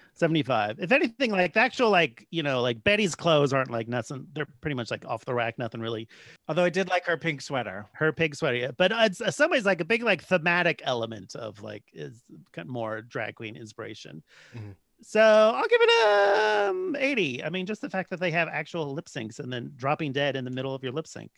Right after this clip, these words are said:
Speaker 2: True.
Speaker 1: Great. Uh, given an average of eighty-one point six seven, which is seventeen points higher than Best in Show. Pretty good. All right, next category, gay icons.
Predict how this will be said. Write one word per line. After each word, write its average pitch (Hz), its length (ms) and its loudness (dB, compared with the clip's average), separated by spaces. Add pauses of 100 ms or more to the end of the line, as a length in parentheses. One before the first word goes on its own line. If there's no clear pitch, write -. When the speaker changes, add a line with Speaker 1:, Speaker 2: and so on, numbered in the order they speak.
(120)
Speaker 2:
True. 117 240 -12
Speaker 1:
Great. 220 240 -6 (720)
Uh, 165 360 4
given 196 200 2
an 196 60 4
average 196 260 4
of 165 180 4
eighty-one 269 680 4
point 156 500 2
six - 420 -2 (220)
seven, 196 640 4
which 160 160 2
is 156 120 -2
seventeen 233 640 2
points 165 280 -2
higher 156 280 2
than 151 140 -4
Best 165 300 0
in 165 140 -4
Show. 214 600 0 (760)
Pretty 127 180 -14
good. 240 340 -6
All 151 140 -2
right, 156 180 0
next 175 240 -4
category, 160 420 0
gay 220 500 2
icons. 135 1040 -2